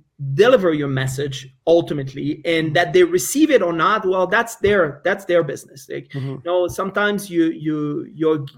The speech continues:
Speaker 1: giving a great opportunity to someone, but they're not, they're not willing and they're not prepared to receive it yet.
Speaker 2: Right. Right. Yet.
Speaker 1: So
Speaker 2: That, that
Speaker 1: that's,
Speaker 2: yet's a
Speaker 1: that's
Speaker 2: powerful
Speaker 1: very,
Speaker 2: word. That
Speaker 1: very,
Speaker 2: yet's a
Speaker 1: very
Speaker 2: powerful word.
Speaker 1: Yes, it is.
Speaker 2: Yeah. That, that one little three letter word has changed my life.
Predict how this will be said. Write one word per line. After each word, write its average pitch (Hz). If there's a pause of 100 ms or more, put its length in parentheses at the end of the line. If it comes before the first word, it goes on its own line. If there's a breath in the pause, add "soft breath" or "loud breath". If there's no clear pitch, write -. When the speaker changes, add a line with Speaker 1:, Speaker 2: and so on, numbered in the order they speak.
(120)
Speaker 1:
giving 180
a 147
great 175
opportunity 175
to 165
someone, 156 (600 soft breath)
but 180
they're 185
not, -
they're 156
not 175
willing 226
and 196
they're 190
not 226
prepared 254
to 190
receive 147
it - (240)
yet. 165
Speaker 2:
Right. 123 (340)
Right. 156
Yet. 160
Speaker 1:
So 190
Speaker 2:
That, 165
that 160
Speaker 1:
that's, 156
Speaker 2:
yet's 185
a -
Speaker 1:
that's 185
Speaker 2:
powerful 165
Speaker 1:
very, 151
Speaker 2:
word. 135 (160)
That 147
Speaker 1:
very, 160
Speaker 2:
yet's 170
a 180
Speaker 1:
very 165
Speaker 2:
powerful 143
word. 131 (400)
Speaker 1:
Yes, 135
it 156
is. 180 (160)
Speaker 2:
Yeah. 147
That, 170
that 190
one 202
little 226
three 226
letter 202
word 180
has 147
changed 170
my 147
life. 139